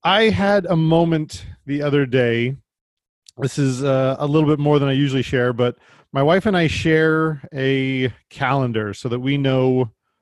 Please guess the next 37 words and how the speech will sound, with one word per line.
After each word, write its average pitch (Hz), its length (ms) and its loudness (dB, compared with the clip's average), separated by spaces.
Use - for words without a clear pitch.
what's 147 260 2
happening 143 600 -2
and 123 180 -4
where 139 200 2
we're, 143 180 0
where 139 200 0
we're 139 120 -2
gonna 135 140 -2
be, 131 540 -2
so 147 160 -2
that 143 80 4
I 156 100 6
don't 156 140 4
have 151 120 0
to 139 60 -8
call 139 320 2
and 131 120 0
check 139 260 -2
in 131 140 0
every 127 200 0
time, 131 360 0
so 143 80 -2
I 139 40 2
don't 135 120 0
have 135 100 0
to 123 100 -6
call 127 300 0
and 127 100 -4
get 127 240 -2
permission 131 440 -2
to 113 80 -10
take 127 180 -2
a 123 60 -4
job. 123 180 -2
And 147 80 0
if 139 120 0
it's 135 100 -2